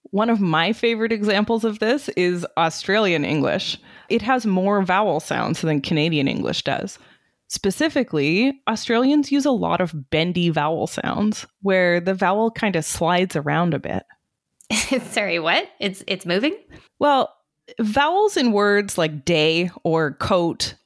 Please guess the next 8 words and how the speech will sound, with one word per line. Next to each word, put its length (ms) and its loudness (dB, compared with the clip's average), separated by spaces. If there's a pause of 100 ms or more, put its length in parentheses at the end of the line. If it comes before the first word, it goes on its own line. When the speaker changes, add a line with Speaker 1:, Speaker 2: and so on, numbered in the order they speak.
Speaker 1:
are 280 2
one 300 2
plain 300 2
sound, 380 -2 (180)
A 460 2
or 320 -4
O. 400 -2 (680)
But 300 -2